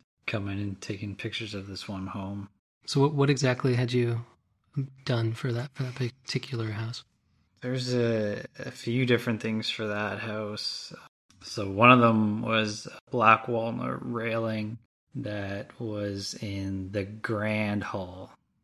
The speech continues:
Speaker 1: So you walk through the foyer into the grand hall, and it went up three floors, and we had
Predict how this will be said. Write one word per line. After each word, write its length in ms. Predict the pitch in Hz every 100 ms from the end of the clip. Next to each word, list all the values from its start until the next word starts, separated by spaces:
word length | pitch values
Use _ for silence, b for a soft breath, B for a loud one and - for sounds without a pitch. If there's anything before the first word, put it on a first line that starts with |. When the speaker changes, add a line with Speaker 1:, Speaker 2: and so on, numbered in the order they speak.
| -
Speaker 1:
So 300 | - 98 95
you 240 | 92 95
walk 400 | 98 101 131 131
through 240 | - 98
the 80 | 95
foyer 340 | - 107 95 92
into 680 | 92 92 98 101 98 90 98
the 120 | 98
grand 480 | - 98 92 90 -
hall, 400 | 92 87 90 104
and 160 | 90
it 220 | 87 95 98
went 220 | 92 90
up 180 | 92 - _ _ _
three 360 | - - 101
floors, 840 | 98 - 107 92 90 90 101 - - 131
and 640 | 101 95 92 92 104 113 113
we 160 | 101 95
had 420 | 95 90 90